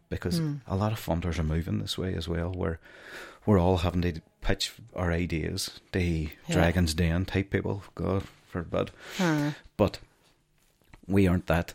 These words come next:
Speaker 1: We aren't the Dragon's Den. It's a friendly bunch of people.
Speaker 2: Yeah.
Speaker 1: You're speaking to a room full of friends.
Speaker 2: Mm,
Speaker 1: So
Speaker 2: it always is, and it's very sociable. You always m-, meet somebody you haven't met before,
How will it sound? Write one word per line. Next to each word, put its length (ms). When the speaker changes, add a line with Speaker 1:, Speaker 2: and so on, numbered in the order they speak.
Speaker 1:
We 260
aren't 200
the 60
Dragon's 420
Den. 340
It's 140
a 60
friendly 400
bunch 240
of 80
people. 320
Speaker 2:
Yeah. 300
Speaker 1:
You're 80
speaking 340
to 80
a 100
room 200
full 180
of 80
friends. 420
Speaker 2:
Mm, 340
Speaker 1:
So 160
Speaker 2:
it 60
always 300
is, 240
and 100
it's 140
very 200
sociable. 520
You 160
always 220
m-, 80
meet 260
somebody 360
you 40
haven't 160
met 180
before, 300